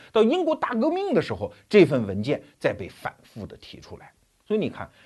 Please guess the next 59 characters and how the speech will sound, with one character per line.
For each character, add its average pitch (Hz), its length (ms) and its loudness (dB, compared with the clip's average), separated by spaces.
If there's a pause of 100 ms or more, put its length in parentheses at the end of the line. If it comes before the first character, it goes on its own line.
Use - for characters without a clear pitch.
(120)
这 175 160 8
份 135 180 0
文 113 160 -2
件 123 260 -8
虽 165 400 -4
然 82 220 -10
签 - 260 -12
了， 80 160 -16 (160)
但 123 160 -8
是 73 280 -16
跟 101 100 -8
没 87 240 -10
签 110 260 -14
一 73 220 -16
样。 107 100 -14 (400)
而 294 220 6
且 - 200 -4
当 349 320 0
时 - 180 -6 (100)
欧 330 240 2
洲 170 200 2
历 151 160 -4
史 87 200 -12
上 92 180 -12 (200)
签 302 340 0
类 320 180 2
似 - 220 -4
文 113 240 -4
件 156 180 -6
的 104 80 -4
国 120 220 -2
王 110 160 -4 (140)
是 185 100 -4
很 160 240 -2 (160)
多 160 260 2
的 139 80 2 (280)
啊， 107 160 -2 (100)
动 254 160 4
不 160 60 0
动 123 180 2
被 127 80 4
贵 123 220 0
族 110 160 -6
欺 139 200 -6
负 117 120 -4
了 - 60 -8
啊， - 220 -4
签 113 220 -6
个 110 80 -2
文 98 120 -6
件 123 200 -4 (180)
怎 110 140 -4
么 117 160 -2
保 - 300 -8
障 113 200 -10
你 85 120 -16
的 80 100 -20
权 - 340 -20
益？ 98 160 -14